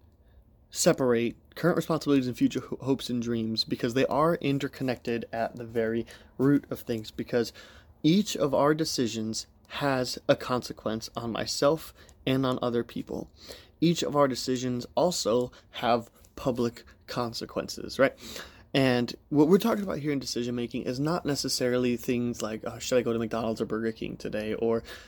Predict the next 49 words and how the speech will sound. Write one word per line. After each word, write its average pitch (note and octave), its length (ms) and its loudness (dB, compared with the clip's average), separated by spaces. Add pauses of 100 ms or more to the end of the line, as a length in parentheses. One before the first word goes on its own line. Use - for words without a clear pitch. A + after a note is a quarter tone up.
(140)
um, A2 580 -2
sh-, - 200 -8 (100)
"Do A2 260 0
I G#2+ 160 2
want A2+ 300 0
ice A2+ 180 -6
cream A#2+ 260 -2
or A#2 60 -2
do A2+ 160 0
I A2+ 80 0
not C#3+ 260 -2
want A#2 200 -6
ice G#2+ 180 -8
cream?" A2 340 -6
Or, G#2+ 180 -2
or, G#2+ 340 0
or, A2+ 280 0
"Which A#2 480 0
restaurant A#2 420 0
do A#2 80 0
we A#2 120 2
go A2+ 160 4
to?" A2+ 240 -6
Or, A2+ 220 0
"Do A#2 100 -4
we A#2 100 0
stay A#2+ 300 0
in A#2+ 100 2
and A#2 80 0
build A#2 180 2
a - 20 -4
pillow D3+ 260 4
fort? D3 240 0
Do A#2 60 -2
we A#2 80 -2
stay A#2+ 160 -2
in A2+ 80 -2
and A2+ 60 -4
bla-, A2+ 180 2
build A#2 240 -4
a - 20 -6
blanket A#2 300 -4
fort?" A2+ 100 -2
Like, B2 120 0
these C#3+ 160 2
small D#3+ 360 2
decisions C3+ 440 0
that B2+ 120 2
ultimately A#2 540 -2